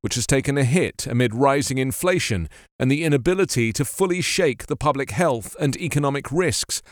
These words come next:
from covid nineteen. "My message to the American people is this. America is moving again, and your life is going to change for the better," he said.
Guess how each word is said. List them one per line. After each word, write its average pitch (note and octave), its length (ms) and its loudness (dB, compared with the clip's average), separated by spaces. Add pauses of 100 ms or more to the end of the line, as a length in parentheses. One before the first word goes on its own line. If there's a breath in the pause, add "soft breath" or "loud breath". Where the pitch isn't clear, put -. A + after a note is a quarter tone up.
(120)
from D3 220 -2
covid B2 360 0
nineteen. G2 800 -2 (680 loud breath)
"My D#3+ 160 4
message F#3+ 420 0
to F3 80 0
the F3 100 -2
American D3+ 460 2
people D3+ 320 -2
is D#3 180 0
this. - 460 -2 (400 soft breath)
America C3+ 640 2
is D#3+ 160 -2
moving E3 420 2
again, E2+ 440 -6 (260)
and C3 180 2
your B2 180 4
life C#3 500 0 (160)
is D#3 120 0
going D3+ 260 0
to F3+ 100 -4
change B2 480 0
for C#3+ 160 -2
the D3 80 0
better," A#2+ 500 0 (140)
he G#2 80 -4
said. D2 460 -6